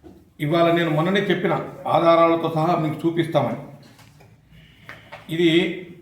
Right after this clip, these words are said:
పదకొండు డేటు, పది అక్టోబర్ రెండు వేల ఇరవై ఒకటి. ఇది పదకొండు డేటు అక్టోబర్ రెండు వేల ఇరవై ఒకటిలో పర్మిషన్ లెటర్ ఇది. ఏంది, శశికుమార్ అనే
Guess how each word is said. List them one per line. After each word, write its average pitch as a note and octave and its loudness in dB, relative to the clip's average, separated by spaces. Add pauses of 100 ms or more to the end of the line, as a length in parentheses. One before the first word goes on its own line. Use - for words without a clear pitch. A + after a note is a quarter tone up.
పదకొండు F3 2 (320)
డేటు, E3+ 0 (160)
పది D#3+ 2
అక్టోబర్ D#3+ -2
రెండు D#3+ -2
వేల E3+ 0
ఇరవై D3+ -2
ఒకటి. C3 -6 (2750)
ఇది D#3 -4 (120)
పదకొండు E3+ -2
డేటు D#3 -4 (180)
అక్టోబర్ D#3 -4 (920)
రెండు D#3 -2
వేల D#3+ 0
ఇరవై D3 -2
ఒకటిలో D#3 -6 (640)
పర్మిషన్ A3+ 4
లెటర్ G3 2
ఇది. - -2 (840)
ఏంది, D#3+ -4
శశికుమార్ G#3 0
అనే F#3 -2